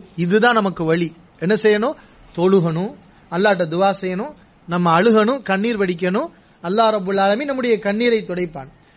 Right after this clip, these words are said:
ஆக இந்த அளவுக்கு ரசூல் ஸல்லல்லாஹு அலைஹி வஸல்லம் அல்லாஹ்ட்ட வ-, கேட்டுக்கிட்டே இருந்தாங்க, பேசிக்கிட்டே இருந்தாங்க. சஹாபாக்கள்லாம் கூட ரெஸ்ட் எடுக்கிறாங்க, நபி அவர்கள் ரெஸ்ட் எடுக்கல, ஏன்னா அவங்களால இருக்க முடியல.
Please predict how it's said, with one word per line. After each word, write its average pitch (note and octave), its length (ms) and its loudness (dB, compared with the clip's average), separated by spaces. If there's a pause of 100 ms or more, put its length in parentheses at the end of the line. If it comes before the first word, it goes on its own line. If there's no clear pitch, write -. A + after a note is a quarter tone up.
(180)
ஆக A3 180 0
இந்த C4+ 280 -4
அளவுக்கு C4 360 0
ரசூல் A3+ 240 -4
ஸல்லல்லாஹு A3+ 240 0
அலைஹி G3 80 -8
வஸல்லம் F3+ 160 -4
அல்லாஹ்ட்ட G#3+ 340 -2
வ-, F3 200 -4 (180)
கேட்டுக்கிட்டே A3 560 -2 (100)
இருந்தாங்க, G3 480 -4
பேசிக்கிட்டே A#3 520 -2
இருந்தாங்க. F#3+ 380 -4 (540)
சஹாபாக்கள்லாம் B3+ 760 2
கூட B3+ 140 2
ரெஸ்ட் A3 280 2
எடுக்கிறாங்க, G3+ 420 0 (320)
நபி F3 240 0
அவர்கள் G3+ 360 2
ரெஸ்ட் E3 280 -4
எடுக்கல, D#3+ 300 0 (320)
ஏன்னா C4 140 -2
அவங்களால B3 400 4
இருக்க C4 300 -2
முடியல. A3 440 0